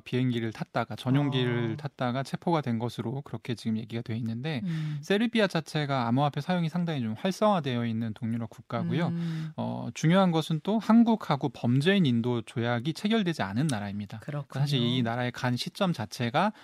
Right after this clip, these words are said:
Speaker 1: 한국 검찰이 기소하겠다 라고
Speaker 2: 아.
Speaker 1: 얘기를 한 이후기 때문에 우리 이제 도피라고 부르고 있거든요.
Speaker 2: 예.
Speaker 1: 그래서 세르비아에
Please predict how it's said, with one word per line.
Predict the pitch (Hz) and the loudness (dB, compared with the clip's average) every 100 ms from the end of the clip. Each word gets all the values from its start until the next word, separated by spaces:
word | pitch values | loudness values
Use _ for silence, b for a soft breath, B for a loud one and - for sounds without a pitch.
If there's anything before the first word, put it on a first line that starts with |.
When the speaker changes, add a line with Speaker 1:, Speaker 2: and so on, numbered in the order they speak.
| B | B
Speaker 1:
한국 | - 170 160 | -6 -6 -4
검찰이 | 143 127 - 120 117 127 | -4 -4 -2 -4 -4 -6
기소하겠다 | - 123 127 147 - 110 104 _ _ | -6 -4 -2 -4 -4 -10 -10 _ _
라고 | 113 110 | -8 -6
Speaker 2:
아. | |
Speaker 1:
얘기를 | 110 110 117 | -6 -6 -4
한 | 151 | -2
이후기 | 113 120 156 175 123 | -2 -2 -2 -4 -4
때문에 | - 107 110 147 | -6 -4 -2 -2
우리 | 113 113 | -4 -4
이제 | 104 113 | -6 -6
도피라고 | 127 - 180 160 | -6 0 2 2
부르고 | 135 110 117 123 | -2 -4 -4 -4
있거든요. | 101 113 107 117 165 | -6 -8 -6 -6 -4
Speaker 2:
예. | 151 | -6
Speaker 1:
그래서 | 120 127 | -6 -8
세르비아에 | 117 151 156 147 135 131 131 147 | -6 -4 -4 -4 -2 -2 0 -2